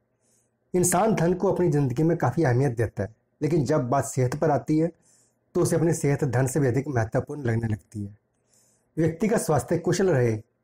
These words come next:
इसके लिए शास्त्रों में कई उपाय दर्ज हैं। पारंपरिक उपाय या फिर मंत्रों की मदद से व्यक्ति खुद को सेहतमंद बना सकता है, लेकिन आज हम यहाँ एक ऐसा मंत्र प्रस्तुत करने जा रहे हैं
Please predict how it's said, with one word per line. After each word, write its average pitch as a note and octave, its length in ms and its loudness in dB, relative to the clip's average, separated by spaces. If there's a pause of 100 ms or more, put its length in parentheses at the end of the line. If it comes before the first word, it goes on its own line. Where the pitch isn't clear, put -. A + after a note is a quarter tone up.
इसके - 220 -2
लिए F3+ 80 2
शास्त्रों C3+ 400 0
में D#3+ 180 0
कई E3 140 2
उपाय C3+ 300 2
दर्ज A2 280 -2
हैं। F#2+ 240 -10 (880)
पारंपरिक D#3 560 2
उपाय E3+ 400 2
या F#3 160 2
फिर E3+ 140 2
मंत्रों D#3 380 2
की F3+ 100 0
मदद C3 260 4
से D3 180 -2
व्यक्ति C#3 300 0
खुद C3+ 200 -4
को D3+ 160 -2
सेहतमंद C3+ 420 -2
बना A#2 200 0
सकता - 320 -4
है, D#3 140 -2 (640)
लेकिन D#3 280 0
आज D3 220 2
हम A2+ 200 2 (260)
यहाँ D3+ 120 2
एक F3 140 0
ऐसा E3 220 2
मंत्र E3 320 0
प्रस्तुत D#3 340 -2
करने C3 260 0
जा A2 200 2
रहे A#2 200 0
हैं C3+ 160 -6